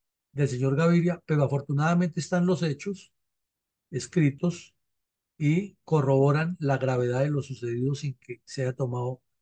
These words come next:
las medidas que se deben tomar y que corresponden en un Estado de Derecho que supuestamente nos defiende a los colombianos de las acciones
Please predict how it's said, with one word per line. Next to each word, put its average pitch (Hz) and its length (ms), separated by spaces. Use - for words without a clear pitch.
las 135 300
medidas 160 580
que 131 180
se 127 160
deben 147 440
tomar 151 460
y 156 140
que 135 140
corresponden 135 800
en 123 140
un 123 140
Estado 139 420
de 117 120
Derecho 120 480
que 139 80
supuestamente 143 800
nos 160 160
defiende 143 600
a 156 140
los 175 220
colombianos 147 760
de 139 520
las 127 200
acciones 127 640